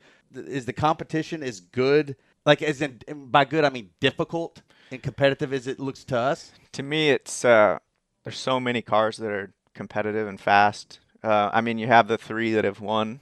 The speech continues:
Speaker 2: all the races, but after that, I mean, it's, like, all the way back.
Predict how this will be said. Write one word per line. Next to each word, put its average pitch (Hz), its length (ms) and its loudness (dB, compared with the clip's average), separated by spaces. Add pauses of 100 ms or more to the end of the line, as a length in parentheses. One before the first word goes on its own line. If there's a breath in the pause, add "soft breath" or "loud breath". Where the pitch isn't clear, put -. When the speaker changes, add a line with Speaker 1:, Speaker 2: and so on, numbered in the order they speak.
(160)
Speaker 2:
all 113 140 2
the 113 100 -4
races, 127 460 -4 (320 soft breath)
but 117 160 4
after 120 360 4
that, 113 380 8 (280)
I 113 100 -14
mean, 107 140 -6
it's, - 320 -8 (320)
like, 110 140 -2
all 131 180 6
the 131 60 2
way 127 140 6
back. 117 420 6